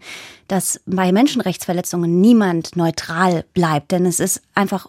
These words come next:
unglaublich und gravierend, was den Menschen im Iran tagtäglich widerfährt. Darüber zu berichten ist aber etwas anderes. Es braucht natürlich im Journalismus normalerweise das Drei-Quellen-Prinzip, eine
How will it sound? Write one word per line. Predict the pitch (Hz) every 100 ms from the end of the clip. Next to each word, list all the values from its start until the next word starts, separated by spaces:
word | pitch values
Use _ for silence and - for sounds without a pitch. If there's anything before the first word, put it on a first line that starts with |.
| _
unglaublich | 247 262 208 208 202
und | 190
gravierend, | - 196 175 226 240 185
was | 185 -
den | 185
Menschen | 185 202 - 202
im | 185
Iran | 175 175 185
tagtäglich | - 190 - 190 185 -
widerfährt. | 175 175 208 180 - - - - - -
Darüber | 202 208
zu | 202 202
berichten | 220 262 - 277
ist | 233
aber | 208
etwas | - 202
anderes. | - 185 185 175 180
Es | 180
braucht | 185 196 - 190
natürlich | 190 208 190
im | 202
Journalismus | 196 190 214 214 202
normalerweise | 185 185 196 196 196
das | 185 180
Drei-Quellen-Prinzip, | - 185 - 190 190 185 180 175 196 185
eine | 185 190